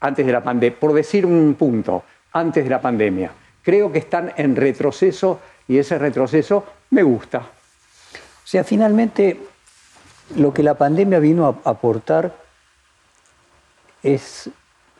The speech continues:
Speaker 2: cierto grado de realismo frente a la soberbia epistémica, o sea, nos enseñó a todos cuánto ignoramos y cuánto a veces es peor creer que se conoce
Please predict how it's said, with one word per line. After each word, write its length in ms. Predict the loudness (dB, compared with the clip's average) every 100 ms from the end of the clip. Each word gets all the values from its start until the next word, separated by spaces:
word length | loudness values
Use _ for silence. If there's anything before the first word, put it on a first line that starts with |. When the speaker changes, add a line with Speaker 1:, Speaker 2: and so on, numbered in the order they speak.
| _
Speaker 2:
cierto 380 | -6 -2 0 2
grado 140 | 2
de 40 | 2
realismo 500 | 2 2 2 2 0
frente 300 | -2 -2 0
a 40 |
la 120 | -2
soberbia 400 | 0 0 2 2
epistémica, 760 | 0 -4 -4 -2 0 -2 -2 -2
o 80 | -2
sea, 300 | 0 -2 -2 -10 _ _
nos 180 | -6 -2
enseñó 480 | -4 -2 0 2 2
a 60 | 0
todos 480 | 0 2 4 2 -2 -16 _ _ _
cuánto 340 | -2 -2 0
ignoramos 840 | 0 0 2 2 2 0 -2 -4 -16 _ _ _ _ _
y 80 | -10
cuánto 760 | -10 -4 -2 -2 -2 0 0 -2 -10 -20 _ _ _ _ _ _
a 120 | -2
veces 500 | 0 0 0 -4 -4 -14 _ _ _ -4
es 140 | -4 -4
peor 460 | 0 2 2 2 -4 -10 _ _ _ _ _ _ _ _ _ _ _ _ _ _
creer 380 | -2 2 2 2
que 100 | -2
se 180 | -2 -2
conoce 600 | 0 0 -2 -2 -2 -2